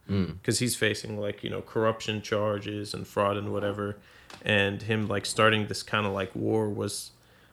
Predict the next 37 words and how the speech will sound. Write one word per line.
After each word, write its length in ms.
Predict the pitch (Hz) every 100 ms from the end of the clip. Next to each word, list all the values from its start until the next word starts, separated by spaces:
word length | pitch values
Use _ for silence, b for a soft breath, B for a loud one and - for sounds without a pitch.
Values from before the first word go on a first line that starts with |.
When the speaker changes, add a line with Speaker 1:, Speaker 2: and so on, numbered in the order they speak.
| b
Speaker 2:
was 120 | -
kind 200 | - 123
of 80 | 110
a 40 | 110
way 180 | 113
to 80 | 107
make 160 | 104 107
sure 160 | 117
he 100 | 107
stays 380 | 107 - 110 107
in 100 | 98
power 320 | - 101 104
for 160 | 104 110
a 60 | 110
little 180 | 113
bit, 240 | 117 127 -
you 120 | 117
know, 180 | 120 131
Speaker 1:
Mm. 300 | 104 90 73
Speaker 2:
just 280 | 113 - -
to, 100 | 104
like, 400 | 98 92 92 - - _ _ _ -
get 160 | 104
people's 300 | - - 104
minds 260 | 110 110 113
off 180 | 113 113
of 100 | 117
it 120 | 113
or 80 | 113
whatever, 400 | 113 117 135 143
but, 360 | 139 104 101 - _ b b b b b b b - _ _ _ _ _ _ _ _ -
um, 540 | 107 98 101 - - -
Speaker 1:
I 40 |
mean, 440 | 113 117 113 110 - _ _ _ _ _ _ _ _ _ _ _ _ _ _ -
I 100 | 127
think 280 | 135 143 110
that, 260 | 98 90